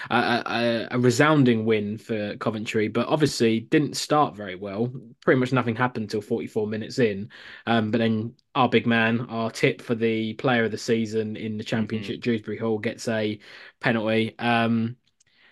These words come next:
Speaker 1: t-, you know, slots it away really nicely, to be fair. But did you see the challenge? On, on, did you see the challenge? It was a bit of a, bit of a
Speaker 2: I've not,
Speaker 1: crazy
Speaker 2: no.
Speaker 1: one.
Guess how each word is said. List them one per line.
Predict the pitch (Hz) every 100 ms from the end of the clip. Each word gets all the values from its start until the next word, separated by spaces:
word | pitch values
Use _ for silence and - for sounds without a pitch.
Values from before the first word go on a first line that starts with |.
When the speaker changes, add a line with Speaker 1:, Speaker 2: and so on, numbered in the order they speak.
| _ _ _ _ -
Speaker 1:
t-, | -
you | 147
know, | 113
slots | - 151 -
it | 110
away | 110 107
really | 107 101
nicely, | 110 107 - 95
to | -
be | 95
fair. | - 92
But | 98 117 85 - _ _ _ -
did | 139 135
you |
see | 139 151
the | 110
challenge? | 107 92 90 90 107
On, | 95
on, | - 104 120
did | 120
you |
see | 117 151
the | 123
challenge? | - 107 95 95 113
It |
was | 120 123
a |
bit | 120 147
of | 123
a, | 123 117 110 107 - - -
bit | 175
of |
a | 131
Speaker 2:
I've | 113
not, | 143 123
Speaker 1:
crazy |
Speaker 2:
no. | 120 120 107
Speaker 1:
one. | 101